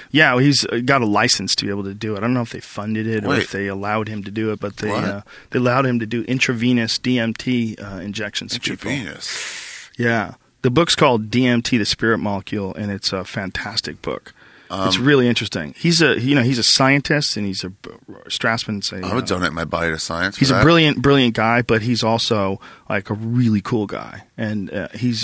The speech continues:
Speaker 1: he's really nice. He's a really, like, nice person, and when you hear about his, uh, relaying of these people's experiences,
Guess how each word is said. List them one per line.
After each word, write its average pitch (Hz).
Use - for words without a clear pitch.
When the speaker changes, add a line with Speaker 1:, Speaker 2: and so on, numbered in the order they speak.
Speaker 1:
he's 113
really 120
nice. 95
He's 117
a 110
really, 110
like, 101
nice 104
person, -
and 104
when 104
you 104
hear 117
about 101
his, 104
uh, -
relaying 107
of 95
these 98
people's 107
experiences, 98